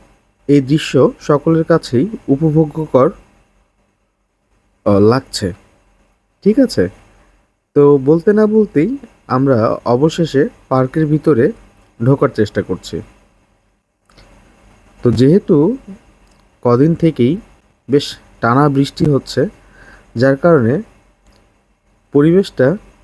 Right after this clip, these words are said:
অনেকটাই শীতল ছিল। আমরা ইতিমধ্যেই গাড়ি থেকে নেমে পুকুরটার ভিউটা নেওয়ার চেষ্টা করলাম। মূলত এই পুকুরকে কেন্দ্র করেই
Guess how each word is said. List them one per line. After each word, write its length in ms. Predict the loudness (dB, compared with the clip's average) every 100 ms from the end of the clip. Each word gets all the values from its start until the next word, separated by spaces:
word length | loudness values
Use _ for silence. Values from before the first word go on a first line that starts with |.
| _ _ -2
অনেকটাই 360 | -2 0 -2
শীতল 320 | -2 -4 -2
ছিল। 220 | -2 -4 -6 -10 -16 _ _ -2
আমরা 200 | 2 2
ইতিমধ্যেই 560 | 2 0 0 2 0
গাড়ি 160 | 2 0
থেকে 220 | -2 -2 0
নেমে 260 | 0 0 -4 _ _ _ _ _ _ _ _ _ _ _ _ _ _ _ _ _ -4
পুকুরটার 580 | -4 0 -2 0 0 0 -2 -12 -8 0
ভিউটা 320 | 2 2 2
নেওয়ার 260 | 0 0 -2 -6
চেষ্টা 240 | -8 -10
করলাম। 340 | -8 -8 -8 -10 -16 _ _ _ _ _
মূলত 220 | 0 2 2
এই 160 | 2 0
পুকুরকে 380 | -4 -4 -4 -4
কেন্দ্র 280 | 0 0 0
করেই 280 | 0 0 0